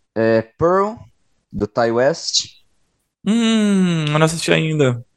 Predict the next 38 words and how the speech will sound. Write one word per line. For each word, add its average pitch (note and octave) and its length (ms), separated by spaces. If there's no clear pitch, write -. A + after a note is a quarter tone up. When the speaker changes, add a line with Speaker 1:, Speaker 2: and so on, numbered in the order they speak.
Speaker 1:
E C3+ 80
queria D#3 260
citar E3 500
Good E3+ 200
Luck F3+ 300
to F#3+ 80
You, F3+ 180
Léo G3 180
Grande, E3+ 580
com A2 300
a A#2 100
Emma C3 220
Thompson. B2+ 540
Speaker 2:
Caraca, G#3+ 880
porra! C#4+ 640
Speaker 1:
Então A#2+ 240
Speaker 2:
Eu, - 80
eu - 40
esqueci - 340
desse B3 200
filme, C4+ 320
realmente A#3+ 260
esse A#3+ 120
filme B3+ 180
é - 20
sensacional. A#3 720
Speaker 1:
Então, A2+ 440
são C3 180
minhas C3+ 260
quatro, D3+ 720
são C#3 160
minhas B2+ 180
quatro C3+ 720
menções B2+ 420
honrosas. F#2+ 480
R A#2 220
R A2 220
R, C#3 340